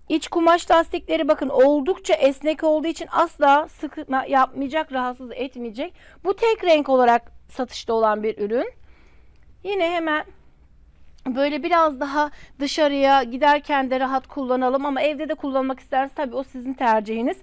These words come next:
Kullanabileceğiniz biraz daha üzerinde şöyle figürleri olan, e, yine çok kalın olmayıp penye, üzerinde küçük minik yıldızlar, kabartmaları var.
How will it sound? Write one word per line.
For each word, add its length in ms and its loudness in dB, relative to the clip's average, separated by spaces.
Kullanabileceğiniz 960 2
biraz 380 4
daha 260 2
üzerinde 400 2
şöyle 300 -2
figürleri 600 0
olan, 440 4
e, 120 -4
yine 420 2
çok 320 0
kalın 320 4
olmayıp 680 4
penye, 560 4
üzerinde 580 0
küçük 440 -4
minik 280 0
yıldızlar, 720 2
kabartmaları 760 2
var. 140 6